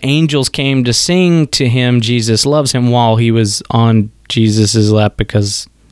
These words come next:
Jesus wasn't enough to comfort him anyway. Um, yeah, that just doesn't make sense at all. A little further down the page, Colton's dad asks him, "What do people look like in heaven?" So we move past the homework thing, right?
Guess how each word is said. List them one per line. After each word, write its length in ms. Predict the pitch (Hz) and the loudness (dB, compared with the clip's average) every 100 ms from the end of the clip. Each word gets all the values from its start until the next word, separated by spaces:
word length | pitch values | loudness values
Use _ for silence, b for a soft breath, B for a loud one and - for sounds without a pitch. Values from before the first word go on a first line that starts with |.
| - | -8
Jesus 400 | 120 107 104 113 | -2 0 0 0
wasn't 320 | 107 101 104 | 0 2 2
enough 260 | 101 98 - | 4 2 -2
to 60 | |
comfort 300 | - 113 104 | -4 -4 -4
him 140 | 98 110 | -4 0
anyway. 320 | 113 98 101 B B B B B | 0 0 -4 B B B B B
Um, 520 | 123 120 117 107 101 - - _ _ | -2 0 2 2 0 -6 -16 _ _
yeah, 300 | - 151 113 - | -4 -2 -2 -4
that 280 | 143 139 - | -4 -4 -6
just 300 | 160 151 - _ _ - | -4 -2 -4 _ _ -6
doesn't 340 | 151 156 156 | -2 -2 -2
make 180 | 123 117 | -2 -2
sense 240 | - 120 | -2 -2
at 80 | 95 | 0
all. 400 | 117 143 110 104 B B B B B B - | 2 2 2 0 B B B B B B -4
A 60 | |
little 180 | 170 156 | 0 0
further 300 | 131 175 151 | -2 -2 0
down 180 | 139 131 | 0 0
the 80 | 107 | 0
page, 320 | 156 160 - | 0 0 -2
Colton's 380 | 143 139 123 110 | 0 0 0 0
dad 280 | 127 120 117 | 0 0 -2
asks 360 | 151 214 - | -2 -2 -2
him, 220 | 123 113 | 0 2
"What 180 | 110 135 | 2 0
do 100 | 120 | -2
people 480 | - - 247 175 117 | -2 0 0 2 0
look 220 | 110 110 | 0 -2
like 240 | 107 107 101 | -2 -2 -2
in 80 | |
heaven?" 300 | 101 104 101 | -2 0 -2
So 120 | 107 143 | -2 0
we 160 | 160 | 0
move 220 | 139 151 | 0 0
past 300 | 120 127 117 | 0 0 -2
the 60 | 101 | -2
homework 420 | 143 156 101 - | 0 0 0 -2
thing, 180 | 113 101 | -2 0
right? 260 | 104 117 | 0 -2